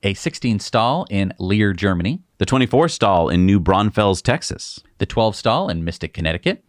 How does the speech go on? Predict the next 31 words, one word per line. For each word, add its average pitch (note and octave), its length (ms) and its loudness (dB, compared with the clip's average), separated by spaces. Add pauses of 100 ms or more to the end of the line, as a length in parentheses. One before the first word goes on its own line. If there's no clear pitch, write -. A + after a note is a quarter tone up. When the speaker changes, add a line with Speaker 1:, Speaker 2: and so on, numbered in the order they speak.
(260)
Speaker 2:
The - 180 -2
eight F3 200 0
stall F2+ 420 2
in D#2 80 -2
Sarasota, G#2 680 2
Clark G2 320 0
Road, F#2+ 260 4
Florida. F2 440 -2 (240)
Speaker 1:
The F2 80 -2
twenty E3 280 0
stall E3 420 0
in G#2 160 -4
N C3+ 280 0
Z, A2+ 280 0
Germany. G2 440 -2 (320)
Speaker 2:
The E2+ 100 -2
twelve B2+ 280 2
stall A#2 340 0
in F#2 140 2
Beltsville, F2+ 580 0
Maryland. D#2+ 480 -2 (220)
Speaker 1:
The C3+ 100 2
three A3+ 300 -2
stall D#3 340 2
in A2+ 140 2
Seoul D3+ 580 2
at G2 140 -4
Shinsa G3+ 640 0 (180)
in C3+ 100 -4
South B2 260 0
Korea. F#2+ 340 -4